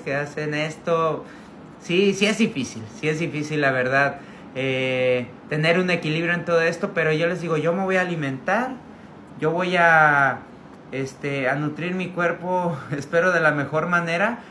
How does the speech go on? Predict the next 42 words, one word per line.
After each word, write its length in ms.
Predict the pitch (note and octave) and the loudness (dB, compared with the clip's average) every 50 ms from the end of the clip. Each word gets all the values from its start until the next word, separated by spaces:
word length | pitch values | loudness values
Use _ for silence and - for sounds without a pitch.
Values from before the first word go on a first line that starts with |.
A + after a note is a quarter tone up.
| - - - | -20 -6 -2
para 220 | - D#3 D#3 D#3 | 0 2 2 0
que 120 | D#3 - E3 | -2 -4 -6
una 180 | F3 F3+ F#3 | -4 -2 -2
vez 280 | F3+ F3+ F3+ F#3 - - | 0 0 -2 -2 -4 -4
que 160 | - F3 E3 | -6 -6 -4
yo 160 | D3+ E3+ E3+ | -2 -2 -2
tenga 260 | E3+ F#3 F3+ F3+ F3+ F3 | -2 -4 -6 -4 -2 -2
la 80 | F3 E3+ | -2 -2
oportunidad 480 | C#3 D#3 D3+ D3 D#3 D3+ D3+ D3+ E3 F3+ | -4 -6 -8 -6 -6 -4 -2 -2 0 -2
de 100 | F#3 F3+ | -2 -4
correr, 380 | - D#3 C#3 D3 D#3 F3+ E3+ | -6 -6 -4 -4 -4 -6 -6
pues 140 | - E3+ - | -10 -12 -10
tenga 240 | - D#3 D#3 D#3 E3+ | -8 -6 -4 -4 -4
esas 220 | E3+ - E3+ D#3 | -4 -4 -8 -8
reservas 480 | C#3+ C#3 C3+ - D3 D3+ D#3 F3 E3+ E3 | -8 -10 -10 -8 -8 -6 -4 -4 -4 -6
y 40 | D#3+ | -6
esa 180 | D3+ D3+ E3+ | -8 -6 -6
energía, 600 | E3+ D#3+ D3+ - - - D#3 D#3+ F#3 G3+ A#3 A#3+ - - - - - - - - - - - | -6 -6 -6 -8 -10 -10 -8 -6 -4 -4 -6 -6 -10 -14 -20 -20 -20 -20 -20 -20 -16 -8 -4
y 520 | D3 D3 C#3+ C#3+ C#3+ C#3+ D3 D3 D3 D3 D#3 | -2 0 2 2 2 2 2 2 2 2 0
mi 120 | D#3 D3 | -2 -4
cuerpo 460 | - - F3 F3+ F#3+ F#3 F#3 G3+ G#3 | -4 -2 2 2 2 2 2 0 -2
se 180 | G3+ - F3 E3 | -2 -2 -4 -4
concentre 480 | E3 D#3+ D3+ - - E3 E3+ E3 F3+ F#3 | -4 -4 -4 -2 -4 -4 -4 -4 -4 -4
mientras 400 | F#3 F3 E3 D3 D3+ C#3+ C3+ C#3 | -4 -4 -6 -4 -6 -6 -6 -6
descanse 720 | C#3+ C3+ - - E3+ E3+ F3+ F3 F3 - F#3+ F#3+ F#3 F#3 - - - - - - | -6 -8 -4 0 0 2 2 0 -2 -4 -2 -2 -4 -4 -8 -16 -20 -16 -8 -6
en 160 | C#3 D3 D3+ | -4 -2 0
regenerar 580 | D#3 D#3 D3+ D#3 D#3 D#3 D#3 D#3+ F3 F#3 F#3+ | 0 0 0 0 0 2 2 4 4 6 6
aquí, 480 | F#3+ F3+ F3+ - - G#3 A3+ C4+ D#4+ - - - - - - - - - - - - | 6 4 2 0 -2 0 0 0 0 -2 -8 -16 -18 -20 -20 -20 -20 -20 -20 -14 -12
y 120 | E3 E3 | -10 -4
también 680 | - - E3 D#3+ D#3+ D#3 D#3+ E3+ F#3 G3 G3+ G3+ G3 - E3 D#3+ | 0 2 2 2 2 0 0 0 0 2 0 0 -2 -4 -6 -4
yo 300 | D3+ E3 F3 F#3 F#3 F3+ | -2 0 2 2 2 0
concentrarme 960 | F#3 F3+ F3+ D#3 - D#3+ D#3 D3 E3 E3 F3 F3+ F#3 F#3+ F#3+ F#3+ F#3 - - - | -2 -4 -4 -4 -6 -6 -6 0 2 2 2 2 2 0 -2 -2 -2 -4 -6 -10
en 320 | - C#3+ D3 D3 D3 D3 D3 | -8 -8 -6 -4 -6 -6 -4
trabajar 640 | D#3+ D3+ D3 D3 D3 C#3+ - F3 F3+ G3 G#3 G#3 G#3 | 0 0 2 2 2 0 0 2 4 4 4 2 0
para 260 | - E3+ D#3+ D#3 D3+ | 0 2 2 2 0
poder 340 | - D3+ D3 D3 D3+ D#3 D#3 | -2 -4 -2 -2 0 -2 0
dar 120 | D#3+ D#3+ D#3+ | -2 -2 -2
lo 120 | D#3+ D#3 | -2 -4
mejor 440 | D3+ D3 C#3 C3+ - D3+ D3+ D#3 D#3 | -4 -4 -6 -6 -6 -4 -2 -2 -2
en 100 | D#3 D3+ | -2 -4
los 120 | C#3+ C3+ | -4 -6
circuitos. 520 | - C#3 B2+ - - C3 B2 - - - | -8 -10 -10 -10 -8 -8 -10 -10 -10 -14